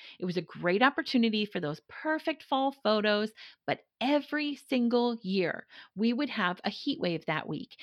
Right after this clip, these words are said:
and the cute flannel and fleece outfits that I had bought for them would go unworn, and I'd be scrambling for something that didn't have popsicles or flamingos or something summery on it for them to wear. I had the perfect style for them,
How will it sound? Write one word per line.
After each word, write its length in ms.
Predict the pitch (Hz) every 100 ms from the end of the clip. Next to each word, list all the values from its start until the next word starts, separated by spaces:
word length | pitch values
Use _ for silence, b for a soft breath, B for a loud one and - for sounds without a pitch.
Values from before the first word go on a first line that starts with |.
| B B
and 160 | 190 196
the 60 |
cute 280 | 202 - 302
flannel 580 | - - 190 226 247 247
and 220 | - 170
fleece 320 | - 226 254 -
outfits 420 | 208 208 208 208
that 100 | -
I 120 | 170 196
had 220 | 226 208
bought 240 | 175 -
for 100 | 185
them 200 | 175 175 B B -
would 180 | 196
go 240 | 180 180 -
unworn, 680 | 262 277 202 175 160 165 202 B B
and 160 | 185 -
I'd 220 | 185 208
be 100 | 254
scrambling 640 | 262 - 285 302 262 226 226
for 140 | 214
something 360 | 208 196 196 196
that 160 | 185
didn't 160 | 196 190
have 180 | 190 -
popsicles 640 | - 208 - 202 185 165
or 80 | 160
flamingos 640 | - 190 208 214 185 165
or 60 | 175
something 340 | - 202 208
summery 420 | 208 247 269 220
on 160 | 165 160
it 160 | 160 - B B
for 140 | 240
them 220 | 208 165 175
to 120 | 208
wear. 420 | 202 226 170 - _ B B B
I 140 | 185 175
had 300 | - 208 381
the 80 | -
perfect 380 | - 202 - -
style 360 | - 160 156
for 160 | - 165
them, 200 | 160